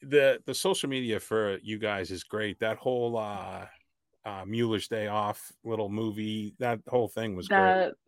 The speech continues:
Speaker 1: Yeah.
Speaker 2: that was a riot, and it was so funny 'cause they filmed it, and, um, I actually live with Alina, and she came back that night, and she was like, "I've never seen this movie." So we sat there and we watched it.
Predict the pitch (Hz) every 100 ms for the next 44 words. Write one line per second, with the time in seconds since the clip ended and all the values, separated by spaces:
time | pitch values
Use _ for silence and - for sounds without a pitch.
0 | - 107 - 196 180 190 190 180 175 175
1 | 180 175 180 180 175 - 180 175 180 170
2 | 170 - 175 175 - - 175 _ 196 202
3 | 196 165 - - - 180 175 165 - -
4 | 175 170 170 180 _ - 185 185 180 170
5 | 170 - - - - - 90 92 - -
6 | - 190 175 202 - 165 - - - -
7 | - - - - 185 233 - - 180 202
8 | - - - 175 196 - _ _ _ -
9 | - - - 170 170 - 185 254 - -
10 | - 202 190 196 208 - - -